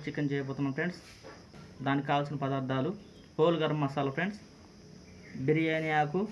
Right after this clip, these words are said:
స్టార్ అనాస్, లవంగాలు, మరాఠీ మొగ్గ, దాల్చిన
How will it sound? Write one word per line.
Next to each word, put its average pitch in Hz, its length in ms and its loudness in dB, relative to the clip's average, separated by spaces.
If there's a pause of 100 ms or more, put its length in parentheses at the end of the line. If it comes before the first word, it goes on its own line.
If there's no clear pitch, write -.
(720)
స్టార్ 151 360 8
అనాస్, 170 340 2 (840)
లవంగాలు, 151 600 4 (920)
మరాఠీ 160 340 6 (100)
మొగ్గ, 151 280 2 (880)
దాల్చిన 151 340 4